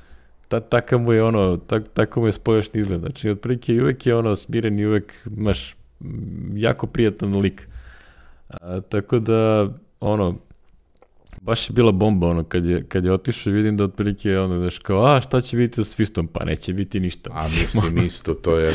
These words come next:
Speaker 2: ono, čim neko ode, ljudi misle, ono, pa, kao Sal, evo, i dalje imamo Apple Script i u Sierra, imat ćemo ga i u sledećem,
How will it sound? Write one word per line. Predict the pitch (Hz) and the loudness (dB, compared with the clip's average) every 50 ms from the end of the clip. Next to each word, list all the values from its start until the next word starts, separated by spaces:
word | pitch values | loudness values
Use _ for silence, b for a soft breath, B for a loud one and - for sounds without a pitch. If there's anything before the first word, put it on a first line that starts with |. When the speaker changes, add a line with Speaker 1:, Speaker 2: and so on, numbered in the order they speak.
| 80 | 0
Speaker 2:
ono, | 82 73 76 80 B B B B B B B | -2 -4 -4 -6 B B B B B B B
čim | - - 139 139 | -2 0 2 4
neko | 147 160 160 147 - - 160 | 4 2 2 2 2 4 6
ode, | 165 170 160 160 151 | 6 6 6 6 4
ljudi | 151 165 151 151 147 | 4 4 4 2 0
misle, | 151 156 151 139 - 151 147 | 0 -2 -2 -2 0 0 0
ono, | 143 143 127 | 2 2 0
pa, | - - - 101 101 98 82 - 92 92 - _ - B B B B B B B 92 85 90 - | 0 2 2 2 2 2 0 -4 -10 -14 -16 _ -16 B B B B B B B -6 -6 -6 -8
kao | - - - 113 110 123 117 | -10 -4 0 2 2 2 2
Sal, | - - - 135 131 123 104 82 B B B B B B B | 2 2 4 6 6 6 6 4 B B B B B B B
evo, | 85 95 110 117 120 117 | 2 4 6 6 8 6
i | 104 92 | 6 4
dalje | 87 98 98 104 107 | 4 4 6 6 6
imamo | 107 104 110 110 110 110 110 | 4 4 4 4 4 4 4
Apple | 110 - - 110 101 | 4 2 2 -2 -4
Script | - - - 110 107 104 - - - 85 | -4 -2 0 2 2 2 2 -2 -4 -4
i | 80 82 | -2 -2
u | 82 | -2
Sierra, | - - - 85 82 85 85 87 87 87 90 | -4 -6 -4 -2 0 2 4 4 4 4 2
imat | 85 80 67 65 76 80 78 80 80 | 0 0 -2 -2 -4 -2 -2 -4 -4
ćemo | - - 85 80 80 78 | -4 -6 -6 -4 -4 -4
ga | 78 82 | -4 -4
i | 78 | -4
u | 76 | -4
sledećem, | - - 80 78 78 78 85 80 - - - 80 73 69 | -4 -4 -4 -4 -2 -2 -4 -4 -6 -6 -4 -4 -4 -6